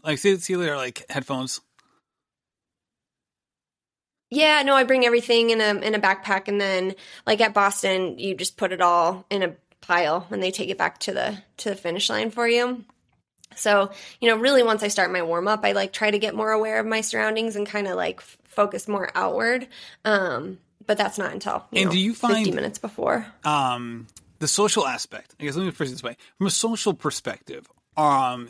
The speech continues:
Speaker 1: if there are people around you that you know well, that you're familiar with, whose energies you kind of vibe with, and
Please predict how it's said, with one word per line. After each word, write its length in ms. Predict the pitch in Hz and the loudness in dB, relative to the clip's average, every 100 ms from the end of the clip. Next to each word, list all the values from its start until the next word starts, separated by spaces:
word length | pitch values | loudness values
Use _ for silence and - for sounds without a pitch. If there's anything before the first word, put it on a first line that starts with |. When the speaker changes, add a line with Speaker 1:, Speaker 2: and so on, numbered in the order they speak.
| - | -6
Speaker 1:
if 140 | 151 | -4
there 140 | 202 202 | 0 0
are 60 | |
people 240 | - 196 170 | 0 0 0
around 400 | 143 151 156 139 | 2 2 2 -2
you 80 | |
that 160 | 127 127 | -4 -6
you 260 | 120 127 127 | -8 -6 -4
know 260 | 131 131 | -2 -2
well, 440 | 131 135 151 147 143 | -2 0 0 0 -4
that 120 | 135 | -8
you're 100 | 123 | -12
familiar 440 | - 147 147 151 | -8 -2 0 0
with, 300 | 147 143 139 | 0 -2 -4
whose 240 | - 131 127 | -4 -4 -2
energies 500 | 139 151 131 151 117 | 0 0 0 -2 -4
you 60 | |
kind 180 | 135 139 | -6 -6
of 100 | 127 | -2
vibe 320 | 156 170 175 | 0 2 2
with, 240 | 160 165 151 - - - | 2 0 0 -8 -18 -6
and 240 | 139 131 | -4 -4